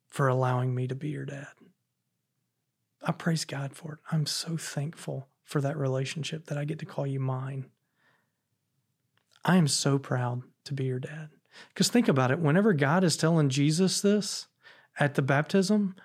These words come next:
in front of all these people, Jesus hadn't done miracles yet. No dead people were raised. No deaf people were hearing. No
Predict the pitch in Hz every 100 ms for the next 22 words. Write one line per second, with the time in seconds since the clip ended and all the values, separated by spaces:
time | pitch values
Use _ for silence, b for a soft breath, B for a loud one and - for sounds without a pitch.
0 | b 160 127 - 156 180 180 180 165 -
1 | - 156 208 214 202 _ _ _ _ _
2 | - 180 208 240 156 156 123 113 113 110
3 | 127 139 - 127 151 - _ b b -
4 | 202 160 143 131 139 139 135 117 113 120
5 | 147 156 196 165 156 151 - 139 135 131
6 | 123 135 131 147 151 196